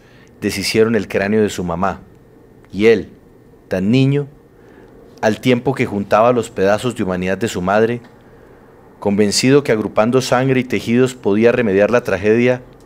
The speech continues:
le susurraba, "Mami, vas a estar bien, vas a estar bien". La muerte inevitable se llevó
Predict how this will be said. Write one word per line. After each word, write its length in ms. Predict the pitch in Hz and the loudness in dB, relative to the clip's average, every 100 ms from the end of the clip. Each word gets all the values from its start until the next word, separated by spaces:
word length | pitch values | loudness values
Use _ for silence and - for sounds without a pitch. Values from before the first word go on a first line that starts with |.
| - - - - - - | -20 -20 -20 -20 -20 -12
le 100 | 95 | -8
susurraba, 760 | 95 95 98 92 98 104 107 107 - - - - - - - | -6 -6 -4 0 2 2 0 -4 -20 -20 -20 -20 -20 -20 -8
"Mami, 360 | 98 110 87 71 - - - - - - - - | -2 -2 -2 -10 -20 -20 -20 -20 -20 -20 -20 -8
vas 240 | 87 95 | -6 -4
a 40 | 98 | -4
estar 260 | - 98 | -2 -2
bien, 280 | 101 101 73 - - - - - - - - - - - | 0 -2 -4 -14 -20 -20 -20 -20 -20 -20 -20 -20 -20 -4
vas 240 | 92 90 | -2 -2
a 40 | |
estar 280 | 92 - 92 | -4 -2 -2
bien". 240 | 95 82 - - - - - _ _ - _ _ - - - - - - - | -2 -6 -8 -20 -20 -20 -20 _ _ -20 _ _ -20 -20 -20 -20 -20 -18 -4
La 80 | 104 | 2
muerte 320 | 135 135 156 | 4 2 2
inevitable 540 | 131 113 120 123 135 | 2 2 4 4 2
se 160 | 131 104 | 0 0
llevó 440 | 101 107 123 127 | 2 4 4 0